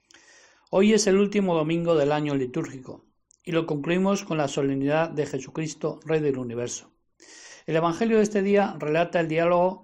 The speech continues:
entre Jesús y Pilato en el día anterior de la crucifixión. Dijo Pilato a Jesús:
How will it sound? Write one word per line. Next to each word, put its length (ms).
entre 260
Jesús 760
y 80
Pilato 600
en 160
el 120
día 140
anterior 380
de 120
la 120
crucifixión. 840
Dijo 300
Pilato 440
a 120
Jesús: 500